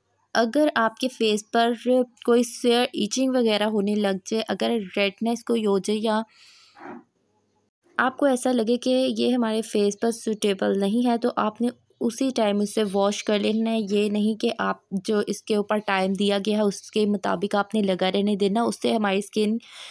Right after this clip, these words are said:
जो है वो डैमेज भी हो सकती है। नेक्स्ट प्रोसीजर आपने क्या करना है कि जब हम इसे टेन से फ़िफ़्टीन मिनट्स तक अपने फेस पर अप्लाई रखेंगे, उसके बाद हमने इसे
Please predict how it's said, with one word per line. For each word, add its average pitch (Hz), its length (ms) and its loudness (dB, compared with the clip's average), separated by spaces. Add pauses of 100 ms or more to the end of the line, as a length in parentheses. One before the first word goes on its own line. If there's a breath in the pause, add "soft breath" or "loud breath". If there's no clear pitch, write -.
(200 loud breath)
जो 254 100 4
है 254 100 4
वो 247 100 4
डैमेज 196 460 2
भी 277 80 4
हो 208 220 4
सकती 170 380 -4
है। 165 160 0 (240)
नेक्स्ट 247 260 -2
प्रोसीजर 277 560 4
आपने 254 300 2
क्या 254 200 4
करना 226 340 2
है 240 200 2
कि 247 160 0
जब 233 260 0
हम 247 340 2 (560)
इसे 254 320 0
टेन 240 240 0
से 269 100 0
फ़िफ़्टीन 254 420 0
मिनट्स 247 340 0
तक 247 160 -2
अपने 240 480 0 (320 loud breath)
फेस 254 320 2
पर 269 100 2
अप्लाई 233 360 0
रखेंगे, 233 380 0
उसके 240 220 0
बाद 226 280 0
हमने 240 240 2
इसे 240 340 0